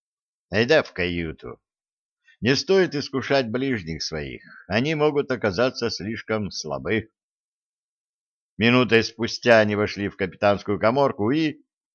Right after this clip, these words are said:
обнаружили там, на постели, развалившегося Бутуту. «А у тебя тут уютно, боярин», — похвалил он,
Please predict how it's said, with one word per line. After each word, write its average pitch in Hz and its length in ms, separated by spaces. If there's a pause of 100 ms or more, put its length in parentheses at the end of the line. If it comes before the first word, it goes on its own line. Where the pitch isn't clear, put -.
(320)
обнаружили 110 800
там, 120 400
на 151 100
постели, 101 840 (320)
развалившегося 101 1120
Бутуту. 185 840 (1400)
«А 123 160
у 147 80
тебя 143 260
тут 185 220
уютно, 160 760 (160)
боярин», — 87 580 (520)
похвалил 110 480
он, 127 360